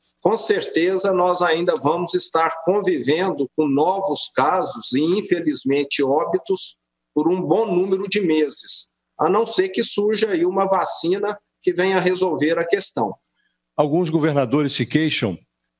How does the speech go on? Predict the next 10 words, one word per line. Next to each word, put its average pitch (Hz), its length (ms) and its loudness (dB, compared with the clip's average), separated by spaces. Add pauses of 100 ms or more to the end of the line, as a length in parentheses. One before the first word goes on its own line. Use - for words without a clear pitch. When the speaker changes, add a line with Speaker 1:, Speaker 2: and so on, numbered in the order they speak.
(120)
Speaker 2:
eh, 110 200 0
de 110 180 -4
que 120 220 0
faltou, 131 800 0 (440)
está 120 400 0
faltando 113 500 0
ainda 120 300 0
uma 123 140 0
coordenação 120 720 0
nacional 113 880 0